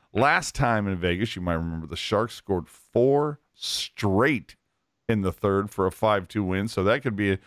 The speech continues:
an interesting game. Remember, uh,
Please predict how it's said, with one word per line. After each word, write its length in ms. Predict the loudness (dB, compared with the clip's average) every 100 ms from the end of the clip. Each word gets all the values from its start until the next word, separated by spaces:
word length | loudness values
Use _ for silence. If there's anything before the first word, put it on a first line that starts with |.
| _ _
an 80 | -2
interesting 440 | -2 -2 -4 -4 0
game. 320 | 0 0 2
Remember, 840 | 2 2 2 2 2 2 2 0 -4 _ _ _
uh, 260 | 2 4